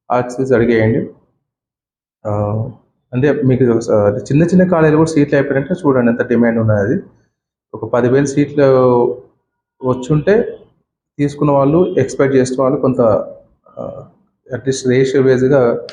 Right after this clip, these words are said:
కొంత సాటిస్ఫై అయ్యేవాళ్ళు. అది నెక్స్ట్ కొన్ని కాలేజీల వాళ్ళు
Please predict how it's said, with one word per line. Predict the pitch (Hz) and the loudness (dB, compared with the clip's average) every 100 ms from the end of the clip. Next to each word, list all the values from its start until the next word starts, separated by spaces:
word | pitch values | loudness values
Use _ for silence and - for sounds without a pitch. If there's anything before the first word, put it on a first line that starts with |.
| - _ _ _ | -20 _ _ _
కొంత | 135 127 | -6 -4
సాటిస్ఫై | 127 131 131 - 139 | -2 0 -2 -2 0
అయ్యేవాళ్ళు. | 120 107 104 147 - - _ _ _ _ 120 | 2 2 2 -2 -6 -16 _ _ _ _ -6
అది | 120 117 120 - _ _ _ _ _ | 0 0 0 -10 _ _ _ _ _
నెక్స్ట్ | 123 - - 131 - - - _ _ _ _ _ _ _ _ _ | -6 -4 0 0 0 -8 -18 _ _ _ _ _ _ _ _ _
కొన్ని | 131 131 | -6 -4
కాలేజీల | 127 127 127 131 | -2 2 2 2
వాళ్ళు | 127 135 | 2 2